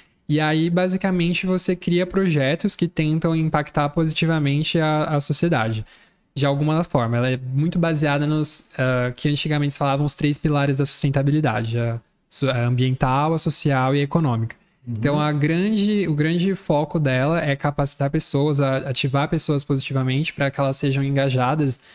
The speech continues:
Speaker 1: é, inseridas socialmente, de uma forma que seja,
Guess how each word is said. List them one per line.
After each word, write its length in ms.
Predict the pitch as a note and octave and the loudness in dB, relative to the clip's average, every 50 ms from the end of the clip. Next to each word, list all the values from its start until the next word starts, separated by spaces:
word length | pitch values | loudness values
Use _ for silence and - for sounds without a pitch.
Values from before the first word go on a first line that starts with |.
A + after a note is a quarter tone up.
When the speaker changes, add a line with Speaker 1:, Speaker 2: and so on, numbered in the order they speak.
| - - _ - | -20 -20 _ -6
Speaker 1:
é, 380 | C3 B2 A#2+ A#2+ A#2 A#2+ B2 C#3 | -2 -2 0 0 0 0 -2 0
inseridas 680 | C#3 D3+ D#3 C#3+ - - D3+ C#3+ D3+ E3+ F3+ F3+ E3 | 0 0 0 0 0 0 2 2 2 2 0 0 0
socialmente, 800 | - D#3 C#3 - - C3+ B2+ B2 B2 B2 C#3+ F3+ G3+ - - - - - - - - - _ _ - | 0 0 -2 0 -2 -2 -2 0 0 0 0 0 -2 -4 -6 -10 -14 -20 -20 -20 -20 -20 _ _ -6
de 120 | C#3 C3 | -4 -2
uma 160 | D3+ D#3 D#3 D3+ | 0 0 -2 -2
forma 300 | - D#3+ D3+ D#3 D#3+ D#3+ | 0 0 0 0 0 -2
que 80 | D#3 | -2
seja, 680 | - - D#3+ D3 D3+ D3+ D3 D3+ E3 E3 D#3+ D#3+ D#3+ - | -2 -2 0 0 0 0 0 0 0 0 0 0 -2 -4